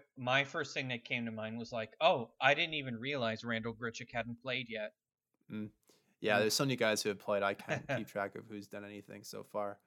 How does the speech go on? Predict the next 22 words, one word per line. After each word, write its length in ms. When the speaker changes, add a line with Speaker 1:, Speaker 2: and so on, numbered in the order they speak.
Speaker 2:
Um, 680
Ross 280
Stripling, 680
according 220
to 60
Hazel 320
May, 380
his 240
mindset 680
is 200
building 340
up 160
and 120
competing 440
for 160
a 60
starter's 500
role. 400
Congratulations, 880
you're 80
getting 280
one. 200